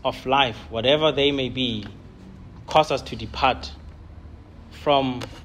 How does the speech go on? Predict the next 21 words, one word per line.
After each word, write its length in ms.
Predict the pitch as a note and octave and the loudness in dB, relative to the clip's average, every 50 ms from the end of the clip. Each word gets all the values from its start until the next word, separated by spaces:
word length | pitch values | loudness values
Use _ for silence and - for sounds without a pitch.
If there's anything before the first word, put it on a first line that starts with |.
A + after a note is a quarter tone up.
| - - - - - - | -18 -18 -18 -18 -16 -12
the 100 | - A#2+ | -10 -10
joy 380 | A2+ - - B2+ B2+ C3 C3 B2+ | -8 0 4 6 6 6 6 4
that 180 | B2+ A#2 A2+ A2+ | 2 0 -2 -4
we 100 | A#2+ G#2 | -6 -4
have 320 | G#2 A#2+ A#2 A2+ A2 G#2 - - - - - - - - - - - - | 0 0 0 0 0 -4 -8 -14 -18 -18 -18 -18 -18 -18 -18 -18 -10 -8
in 140 | C3 A#2+ | -8 -6
the 80 | A2 G#2+ | -6 -6
gospel. 420 | - - F2 - - - - - - - - - - - - - - - - - - - - - - - - - - - - - - - - - - - | -6 -6 -8 -8 -10 -14 -16 -18 -18 -18 -18 -18 -18 -18 -18 -18 -18 -18 -18 -18 -18 -18 -18 -18 -18 -18 -18 -18 -20 -18 -18 -18 -16 -16 -16 -16 -16 -12
And 80 | A2+ A#2 | -8 -8
if 140 | A2+ A2+ | -8 -8
you 80 | - G#2 | -8 -6
have 260 | - C3 D#3+ F3+ E3 | 4 6 6 6 6
that 160 | D#3 C3+ - | 4 2 2
joy 560 | - - C#3+ D3 D3+ C#3 B2 A2 G#2+ G#2+ A2+ A2 A2 - - - | 2 4 6 8 8 8 6 4 2 -2 -4 -6 -10 -14 -16 -12
during 340 | - - C3 C#3 C#3 C3+ B2+ | -4 0 2 2 2 2 0
that 180 | A#2 A2+ A2+ - | -2 -4 -6 -8
time, 360 | - - B2 A2+ G#2 F#2+ F#2 - - - - - - - - - - - - - - - - - A2 A2 | -8 -8 -6 -6 -6 -8 -10 -14 -18 -20 -20 -20 -20 -20 -20 -20 -20 -20 -20 -20 -20 -20 -20 -18 -4 0
then 220 | B2+ B2 B2 B2 | 0 0 2 0
you 60 | A#2 | -2
so 200 | A2 A2+ - B2+ A2+ | -4 -2 -2 -2 -2
prove 400 | A#2 - - B2+ A2+ G#2 A2 | -2 -6 -6 -6 -6 -6 -10